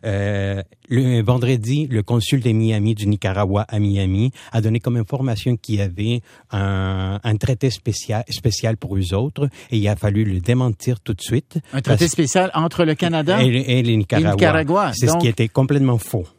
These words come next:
Speaker 2: Oh boy. Fait que lui, il dit, le consul à Miami, il dit essentiellement à la population nicaraguayenne, si vous, si vous partez vers le Canada, vous allez avoir droit, dans le fond, à une entrée facile.
Speaker 1: Qui était en négociation pour avoir un statut spécial pour ces gens-là.
Speaker 2: Oh.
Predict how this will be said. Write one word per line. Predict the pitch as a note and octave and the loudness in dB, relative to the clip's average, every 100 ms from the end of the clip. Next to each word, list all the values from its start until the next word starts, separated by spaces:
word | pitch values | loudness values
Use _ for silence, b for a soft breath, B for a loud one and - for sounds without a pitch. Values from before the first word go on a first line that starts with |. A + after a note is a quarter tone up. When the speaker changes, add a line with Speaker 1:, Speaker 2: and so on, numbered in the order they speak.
| _ - | _ -6
Speaker 2:
Oh | F3 | -2
boy. | F3 E3+ G2+ | 0 0 -2
Fait | C#3+ | -6
que | C#3 | -4
lui, | G#3 G#3+ | -4 -2
il | |
dit, | C3+ E3 | -2 0
le | G#3+ | 0
consul | D#3 E3+ D#3+ - A3 | 0 0 0 0 0
à | F3 | 2
Miami, | D#3 D#3 D3+ F#3+ A#3 D3 | 0 2 0 0 -2 -2
il | D3 | -4
dit | B2 E3+ | -2 -2
essentiellement | F#3+ F3+ E3+ F3+ D#3 F#3 | -2 -2 0 0 0 0
à | F3+ | 0
la | C#3+ | 0
population | D#3 D#3 D3+ C#3 | -2 0 -2 0
nicaraguayenne, | F3+ D#3+ D3 C#3+ C#3+ E3+ A3 | -2 0 0 0 0 0 -2
si | F3+ - A3+ | -2 -2 -2
vous, | G3 F3+ D3 | 0 -2 -2
si | C#3+ G3+ | -2 -2
vous | F#3+ | 0
partez | F3+ D3+ G#3+ | -2 -2 0
vers | F#3+ | 0
le | D#3+ | 0
Canada, | D#3 D#3 D3 F3 G#3 | 0 0 0 0 0
vous | D#3+ | 2
allez | D#3 | 2
avoir | D3+ D3+ C3+ | 2 2 2
droit, | C#3 F#3 | 2 2
dans | E3+ C3+ | 2 0
le | |
fond, | - F#3+ | -2 -2
à | D#3+ | 0
une | D3+ D3+ | 0 2
entrée | C#3 - E3+ F3 D#3+ | 0 0 0 2 2
facile. | - D#3 - C#3+ F2 | 0 0 0 0 2
Speaker 1:
Qui | C#3 | 2
était | B2 | 4
en | B2+ | 4
négociation | B2 C3+ C#3 C3+ C3 A2 - B2 B2+ | 4 4 2 2 0 0 0 0 0
pour | - A2 | -2 -2
avoir | G#2+ F#2+ G#2+ A#2 | -2 0 0 0
un | A2 G#2 | 0 0
statut | G2 A#2 G2+ - | 0 -2 -2 -4
spécial | - - G#2+ - A2 A#2 | -6 -4 -4 0 -2 -2
pour | G2+ F2+ | -4 -4
ces | A2+ F#2 | -2 -2
gens-là. | G2 F#2+ F#2+ A2 | 0 0 2 2
Speaker 2:
Oh. | B2+ | 0